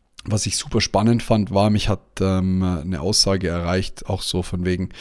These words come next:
die, die betroffene Person hat einen... Ähm, Study-Account und war so, „Hey, es ist alles geschrieben, ich brauche eigentlich keine Posts mehr schreiben.“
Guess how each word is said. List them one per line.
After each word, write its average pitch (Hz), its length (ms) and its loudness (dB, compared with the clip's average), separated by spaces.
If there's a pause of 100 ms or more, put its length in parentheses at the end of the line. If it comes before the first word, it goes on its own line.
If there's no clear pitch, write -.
(560)
die, 92 480 4
die 87 100 -2
betroffene 95 460 2
Person 92 400 4
hat - 160 -2
einen... 90 480 0
Ähm, 90 520 -2 (760)
Study-Account 143 800 8
und 107 320 0
war 98 140 4
so, 95 140 2
„Hey, 113 200 4
es 101 140 0
ist 101 120 -4
alles 98 260 -4
geschrieben, 123 560 2
ich 104 120 -2
brauche 92 200 0
eigentlich 95 180 -2
keine 95 220 2
Posts - 400 4
mehr 104 100 2
schreiben.“ 107 500 2